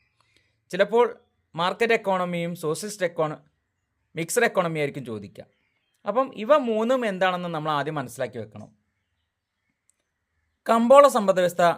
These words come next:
അല്ലെങ്കിൽ മുതലാളിത്ത സമ്പദ് വ്യവസ്ഥയെ മാർക്കറ്റ് എക്കോണമി അല്ലെങ്കിൽ ക്യാപിറ്റലിസ്റ്റ് എക്കോണമിയെ നമ്മളിപ്പോൾ പറയുന്നത് ഉൽപ്പാദനോപാധികളെല്ലാം സ്വകാര്യ വ്യക്തികളുടെ ഉടമസ്ഥതയിലും നിയന്ത്രണത്തിലുമുള്ള ഒരു സമ്പദ് വ്യവസ്ഥയാണ്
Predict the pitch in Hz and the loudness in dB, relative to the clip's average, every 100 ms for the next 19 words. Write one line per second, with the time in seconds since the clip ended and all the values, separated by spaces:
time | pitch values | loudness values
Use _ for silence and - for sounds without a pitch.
0 | - _ _ _ _ - 165 175 170 170 | -4 _ _ _ _ -6 -2 -2 -4 -6
1 | - - 151 160 185 214 220 233 190 147 | -8 -12 -6 0 4 4 4 0 -2 0
2 | 135 131 127 120 117 110 _ _ _ _ | 0 -2 -4 -6 -6 -8 _ _ _ _
3 | _ _ _ _ - _ _ _ _ 156 | _ _ _ _ -20 _ _ _ _ -4
4 | 185 196 247 247 - 180 170 160 165 160 | -2 2 4 4 2 -2 -2 -2 -4 -2
5 | 170 156 185 185 180 170 143 131 131 127 | 0 0 -2 -4 -4 -2 -4 -4 -6 -8
6 | - - 131 143 139 - _ - 120 117 | -12 -14 -10 -8 -10 -12 _ -10 -8 -8
7 | 110 104 104 - - _ _ _ _ _ | -8 -10 -14 -18 -20 _ _ _ _ _
8 | _ 196 226 - 285 277 269 262 240 233 | _ 0 0 4 6 6 2 2 4 4
9 | 196 175 139 131 131 - - - 175 170 | 4 2 2 0 -4 -8 -16 -4 0 4
10 | 202 233 247 226 - - 170 156 147 143 | 4 6 4 2 -2 -6 -2 2 2 0
11 | - 139 143 156 156 160 143 127 110 95 | -6 -6 -6 -6 -6 -6 -6 -6 -8 -12
12 | _ _ _ _ 151 170 190 214 233 226 | _ _ _ _ -8 -4 -4 -2 -2 -2
13 | 226 214 170 160 156 - 156 175 196 156 | -2 -2 0 0 0 -4 -6 -4 -2 -2
14 | 175 175 180 175 180 151 135 | -2 -2 -2 -2 -4 -4 -6